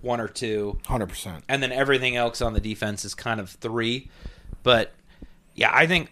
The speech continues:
Speaker 1: I like this deal. I think down the road it's gonna prove to be a pretty cheap deal for, I mean, a free safety, I think, especially if he continues and rises.
Speaker 2: If he plays the level that he does.
Speaker 1: And I'm curious to see what he looks like in that Baltimore defense because
Speaker 2: Oh, I'm so excited.
Speaker 1: they,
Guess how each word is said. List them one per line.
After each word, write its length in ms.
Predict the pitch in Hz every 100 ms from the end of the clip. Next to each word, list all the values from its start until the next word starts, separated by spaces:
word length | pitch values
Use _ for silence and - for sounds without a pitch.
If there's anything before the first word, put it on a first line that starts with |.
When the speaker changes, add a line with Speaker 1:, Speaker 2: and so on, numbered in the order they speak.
| -
Speaker 1:
I 100 | 196
like 220 | 185 190
this 160 | 190 -
deal. 260 | 180 180 -
I 120 | 143
think 260 | 156 151 -
down 220 | 143 143
the 200 | 139 127 -
road 280 | 135 135 156
it's 140 | 143
gonna 220 | - 123 113
prove 380 | - 131 131
to 80 | 127
be 500 | 120 120 117 113 113 _ _ _ -
a 60 |
pretty 280 | - 196 202
cheap 420 | - - 113 117
deal 260 | 143 156 165
for, 540 | 165 147 151 156 - - 117
I 100 | 120
mean, 140 | 127
a 40 | 117
free 200 | - 127
safety, 480 | - 110 120 139 76
I 140 | 104
think, 280 | 113 151 131
especially 460 | - 127 120 127 117
if 120 | 110
he 240 | 110 104 - - - -
continues 600 | 143 - 135 135 147 156
and 160 | 120 110
rises. 460 | 107 117 123 131
Speaker 2:
If 60 | -
he 0 |
plays 280 | 117 123 117
the 100 | 107
level 200 | 110 107
that 60 | 101
he 80 |
does. 560 | 92 101 101 104 101 - 143
Speaker 1:
And 80 |
I'm 100 | 165
curious 300 | 180 214 214 170
to 60 |
see 140 | 160 175
what 100 | 156
he 80 |
looks 180 | 139 139
like 200 | 143 131
in 80 | 127
that 160 | 117 117
Baltimore 360 | 120 - 110
defense 460 | 95 104 - 123 120
because 680 | 107 - 110 101 - - -
Speaker 2:
Oh, 40 | -
I'm 0 |
so 20 |
excited. 380 | - - - -
Speaker 1:
they, 180 | 139